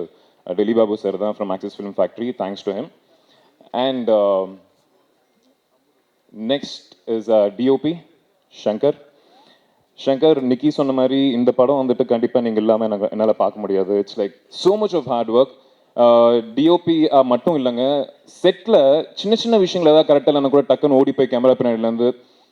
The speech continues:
he'll go do that work and come, come back. நான் இந்த அளவுக்கு டெடிகேட்டடான ஒரு, ஒரு, you know, ஆஹ், ஒர்க்கரை நான் வந்து லைஃப்ல பார்த்ததில்ல. Hats off to you.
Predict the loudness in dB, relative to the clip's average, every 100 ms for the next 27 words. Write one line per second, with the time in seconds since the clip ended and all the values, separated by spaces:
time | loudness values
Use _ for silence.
0 | _ -2 0 2 4 2 4 4 2 0
1 | -8 -8 -8 -14 -6 -2 2 0 0 -2
2 | 0 2 4 2 2 0 0 -2 0 0
3 | 2 2 0 -2 -2 2 4 4 2 0
4 | -2 -8 -6 -2 0 0 0 0 2 2
5 | 0 -6 _ -2 2 4 2 -2 -2 -2
6 | 0 0 0 0 2 2 2 -2 0 -2
7 | -6 _ _ -4 -2 0 0 -2 -4 -4